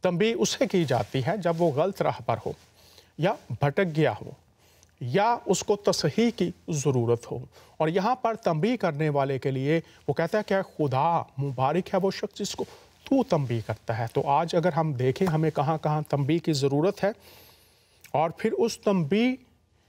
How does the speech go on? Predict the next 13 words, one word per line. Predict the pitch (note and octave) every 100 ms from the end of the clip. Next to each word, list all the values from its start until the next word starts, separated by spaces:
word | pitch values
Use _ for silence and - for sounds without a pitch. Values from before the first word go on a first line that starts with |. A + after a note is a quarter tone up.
| _ D#3
میں | E3+ A3 A#3
جو | E3 G3 C3+
راستہ | C3+ C#3+ - - A3+
ہے | G3 F#3
وہ | A3+
کیسے | G#3+ F#3+ G#3+ G#3
ہے | A3 - - _ _ _ _ _
اور | D3+ E3+
اپنی | F3+ F#3 G3 G3+
شریعت | - - A#3+ C4+ B3 -
کی | F#3
تعلیم | D#3 F3 D#3+ G#3 E3 A#2 G#2 - _ _ _ _
<coughs> | -